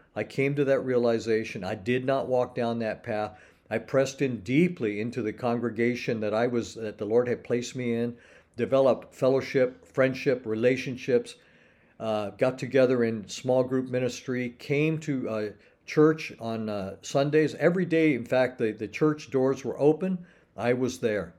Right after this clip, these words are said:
I so desperately needed community, because we need each other. You see, the, the answer to true freedom is,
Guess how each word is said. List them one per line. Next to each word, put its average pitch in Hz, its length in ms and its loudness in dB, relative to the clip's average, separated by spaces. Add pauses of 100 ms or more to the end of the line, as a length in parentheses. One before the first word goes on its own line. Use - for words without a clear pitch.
(300)
I 110 160 -4
so - 240 0
desperately 147 720 -2
needed 123 360 -4
community, 113 600 -4 (420)
because 120 400 -2
we 135 420 -2
need 117 460 -2
each 107 400 -10
other. 101 400 -10 (1600)
You 135 100 -2
see, 214 220 2
the, 143 300 4 (320)
the - 180 -2
answer 240 340 4
to 240 160 2
true 185 340 -2
freedom 165 520 0
is, 131 200 -4